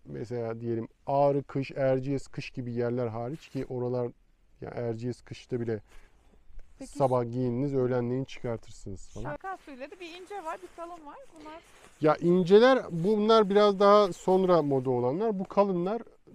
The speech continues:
Speaker 1: direkt, e, polar molar onu giyinin, onun üstüne giyinmek için. İncelerin esprisi ise incelerin üstüne yağmurluk da giyinebiliyorsunuz.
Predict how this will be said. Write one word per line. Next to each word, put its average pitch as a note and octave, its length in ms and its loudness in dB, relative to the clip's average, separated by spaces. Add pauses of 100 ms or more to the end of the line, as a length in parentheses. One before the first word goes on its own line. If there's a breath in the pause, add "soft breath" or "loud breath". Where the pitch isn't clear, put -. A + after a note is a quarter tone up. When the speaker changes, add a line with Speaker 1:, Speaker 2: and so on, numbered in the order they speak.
(160)
Speaker 1:
direkt, F#3+ 440 0
e, C3+ 400 -2 (400)
polar E3 360 4
molar D#3 320 0
onu D#3 220 -2
giyinin, C#3+ 360 -2
onun D#3 180 0
üstüne C#3+ 260 -4
giyinmek B2+ 380 0
için. - 140 -16 (600 loud breath)
İncelerin F#3 600 4
esprisi G#3+ 540 0
ise G3 200 -2
incelerin F3 500 0
üstüne G3 240 -2
yağmurluk E3+ 580 2
da D#3 80 2
giyinebiliyorsunuz. A2+ 920 -4